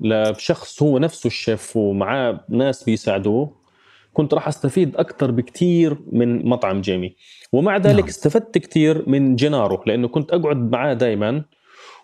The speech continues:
Speaker 1: وأشوف شو بيعمل وأسأله، كنت ناخد ونعطي مع بعض كتير.
Speaker 2: نعم.
Speaker 1: فتعلمت كتير شغلات منهم. هذه التجربة طلعت منها بمعلومات كتير غزيرة. آه، بعد كده طبعًا أنا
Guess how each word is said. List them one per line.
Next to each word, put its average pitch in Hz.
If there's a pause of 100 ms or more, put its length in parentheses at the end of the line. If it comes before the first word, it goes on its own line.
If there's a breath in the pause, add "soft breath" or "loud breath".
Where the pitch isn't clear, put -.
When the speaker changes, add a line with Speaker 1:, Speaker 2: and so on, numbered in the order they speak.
Speaker 1:
وأشوف 147
شو 170
بيعمل 151
وأسأله، 101
كنت 113
ناخد 131
ونعطي 123
مع 104
بعض 101
كتير. -
Speaker 2:
نعم. 104
Speaker 1:
فتعلمت 127
كتير 156
شغلات 104
منهم. 92 (120)
هذه 151
التجربة 147
طلعت 143
منها 156
بمعلومات 117 (400)
كتير 170
غزيرة. 104 (540 soft breath)
آه، 110 (100)
بعد 180
كده 190
طبعًا 165
أنا 165